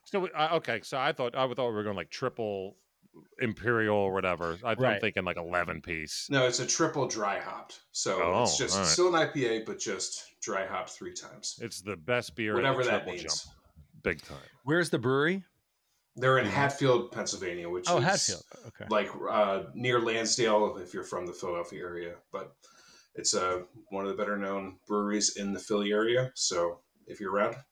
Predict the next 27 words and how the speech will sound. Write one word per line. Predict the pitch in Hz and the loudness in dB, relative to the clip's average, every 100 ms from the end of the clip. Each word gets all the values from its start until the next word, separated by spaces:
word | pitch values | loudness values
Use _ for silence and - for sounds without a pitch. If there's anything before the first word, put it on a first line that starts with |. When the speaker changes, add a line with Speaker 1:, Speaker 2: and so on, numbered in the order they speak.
| _ _ | _ _
Speaker 3:
check | - 90 - | 0 2 2
it | |
out. | 87 78 - _ _ _ _ - | -2 -2 -4 _ _ _ _ -12
Speaker 1:
Giddy | 101 87 | -8 -6
up. | 92 - _ _ - | -6 -8 _ _ -6
Now | 113 113 | 2 2
let's | 120 | 2
see | - 220 | 0 0
what | 147 113 | 0 0
Joey's | 120 147 143 | 2 4 2
got, | - 80 76 | 0 -2 -2
'cause | 92 82 | -6 -6
it's, | 113 - | -6 -6
uh, | 123 | -4
if | 117 120 110 | -2 -4 -4
he's | 117 92 | -4 -2
indigenous | 98 92 110 107 101 | -2 0 0 0 -4
to | - | -4
the | 107 | -4
North | 101 110 110 | 0 0 0
Jersey | - 104 110 92 104 | 0 2 2 2 2
area | 107 107 | 2 2
or | 98 | 2
not | 101 117 | 2 0
with | 98 | -2
his | 95 101 | -2 -2
brew | 85 85 82 82 | -4 -4 -2 -2